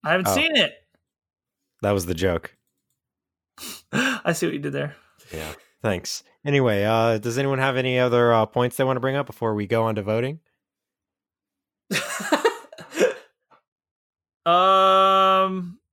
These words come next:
Speaker 1: I'm sorry, Matt, if you felt like I was just crapping all over your really good
Speaker 3: No, no, it's fine. And I felt like it actually made my point better.
Speaker 2: Yeah. Do you guys
Speaker 1: Good.
Speaker 2: wanna do five-minute closing statements, and then we'll,
Speaker 1: Please.
Speaker 2: uh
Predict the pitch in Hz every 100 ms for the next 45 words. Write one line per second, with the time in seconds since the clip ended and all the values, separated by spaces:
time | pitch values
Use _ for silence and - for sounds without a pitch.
0 | _ _ _ 170 180 180 202 185 196 190
1 | 190 185 185 175 170 170 165 - 165 160
2 | 180 165 160 156 156 156 156 - 180 156
3 | 151 160 160 160 156 160 156 156 156 262
4 | 320 330 277 170 143 147 269 320 226 185
5 | 165 - 247 294 240 127 120 - - 180
6 | - 170 165 208 214 185 - 170 165 -
7 | 170 156 147 143 135 135 143 120 120 147
8 | 131 107 _ _ _ _ _ _ _ _
9 | - 82 76 - _ _ _ - 101 139
10 | 110 104 101 95 110 101 101 98 - 107
11 | 95 95 - 101 95 101 101 - 87 90
12 | 90 87 90 151 156 160 120